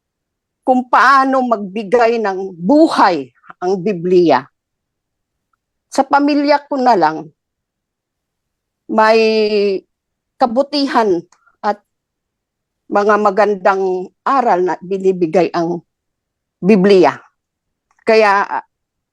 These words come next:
nihikayat ko ang nakikinig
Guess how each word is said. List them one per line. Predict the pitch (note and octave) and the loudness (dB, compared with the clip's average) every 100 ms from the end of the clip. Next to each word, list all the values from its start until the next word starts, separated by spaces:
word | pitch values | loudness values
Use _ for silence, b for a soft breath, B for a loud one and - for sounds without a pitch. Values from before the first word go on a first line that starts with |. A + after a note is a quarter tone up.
| _ _ - | _ _ -12
nihikayat | A3+ C4 F#4 C4+ A3+ A3 G#3+ - | -2 0 2 2 0 2 -2 -4
ko | D#3 | -4
ang | F#3+ F#3 F#3 _ _ _ _ | -4 -6 -12 _ _ _ _
nakikinig | - - F#4 F#4 G#4 B3 D#4 B3 | -6 -2 -2 0 0 2 0 -4